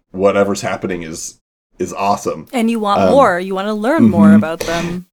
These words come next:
Speaker 1: But it wasn't, it wasn't so drawn o-, on that it's like, "Okay, are we gonna just spend this whole episode with the montage and, and, like, we're not gonna get anything?"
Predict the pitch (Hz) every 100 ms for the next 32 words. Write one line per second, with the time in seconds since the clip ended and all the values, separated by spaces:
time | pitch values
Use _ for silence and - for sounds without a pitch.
0 | _ 110 135 131 120 131 131 131 - 135
1 | 123 120 107 - 120 117 104 110 104 104
2 | 104 101 - _ - 110 107 101 98 101
3 | 98 101 101 98 92 - 98 98 101 101
4 | 101 98 - 104 101 104 - 104 98 -
5 | 127 123 120 107 110 139 170 - 104 101
6 | 98 98 98 98 110 101 95 92 92 107
7 | 127 175 202